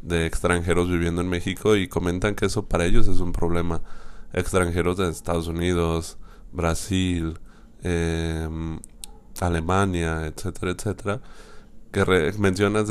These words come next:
el ahorita justamente, ¿no? El hecho de, de cuando ellos dicen, "Ah, sí, ahorita te lo traigo",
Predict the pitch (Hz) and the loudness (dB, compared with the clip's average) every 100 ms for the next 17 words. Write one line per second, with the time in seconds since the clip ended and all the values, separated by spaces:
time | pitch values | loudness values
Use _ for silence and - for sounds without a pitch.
0 | 107 98 92 90 87 98 104 - 85 - | 0 0 2 4 4 2 0 -4 -4 -4
1 | 87 95 90 82 76 80 82 92 87 82 | -4 -4 -4 -6 -6 -6 -2 -2 -2 -4
2 | 85 - 92 87 82 85 - - - - | -4 -2 0 0 -2 -6 -12 -14 -10 -8
3 | - - - - - - 92 90 92 98 | -10 -12 -10 -6 -2 0 2 4 2 2
4 | 90 - 90 85 87 123 123 - 120 107 | -2 -2 -2 0 0 0 0 -2 -2 0
5 | 95 101 113 113 95 85 95 92 85 69 | 0 0 -4 -2 -2 -2 0 0 0 -4